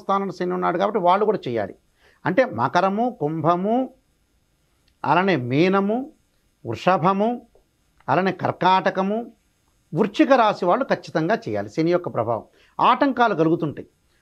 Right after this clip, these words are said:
ఆటంకాలు కలుగుతున్న వాళ్ళందరూ కూడా చేయటం అనేది చాలా మంచిది. అంటే వివిధ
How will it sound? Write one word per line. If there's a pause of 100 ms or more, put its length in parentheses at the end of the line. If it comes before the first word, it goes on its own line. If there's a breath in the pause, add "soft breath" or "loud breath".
(140)
ఆటంకాలు
కలుగుతున్న (100)
వాళ్ళందరూ (100)
కూడా (500 soft breath)
చేయటం
అనేది
చాలా
మంచిది.
అంటే
వివిధ